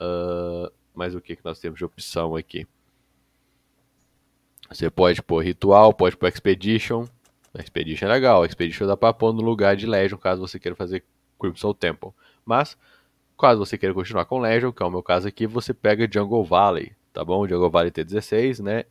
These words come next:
E Burial Chambers. Burial Chambers, ah, é um mapa que a... a corrida dele, né, não é tão boa quanto de Jungle Valley, porém, ele dropa muita carta boa,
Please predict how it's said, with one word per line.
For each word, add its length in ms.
E 180
Burial 420
Chambers. 440
Burial 380
Chambers, 500
ah, 360
é 100
um 120
mapa 480
que 300
a... 760
a 120
corrida 500
dele, 360
né, 140
não 260
é 60
tão 300
boa 320
quanto 260
de 120
Jungle 340
Valley, 460
porém, 460
ele 180
dropa 320
muita 300
carta 260
boa, 400